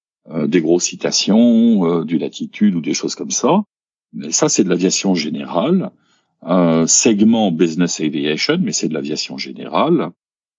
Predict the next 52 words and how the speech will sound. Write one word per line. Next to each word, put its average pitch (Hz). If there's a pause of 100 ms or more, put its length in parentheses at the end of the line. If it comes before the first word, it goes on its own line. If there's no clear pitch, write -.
(120)
Il 82
y -
a 85
aussi 90
tout -
le 104
travail 90
aérien, 92
que 175
ce 101
soit 85
la 82
surveillance 85
de 78
pipeline, 113
euh, 80
que -
ce -
soit, 92
euh, 78
le 78
tractage 90
de 87
banderoles, 78
tout -
ça, -
c'est 87
de 78
l'aviation 76
générale. 85 (540)
Tout -
ce -
qui 113
est -
formation, 104 (120)
euh, 80
tout -
ça, 113
c'est 87
de 80
l'aviation 82
générale. 76
Et 160
puis -
la, 92
et 85
puis -
l'aviation -
privée, 113
les 113
déplacements 92
privés, 87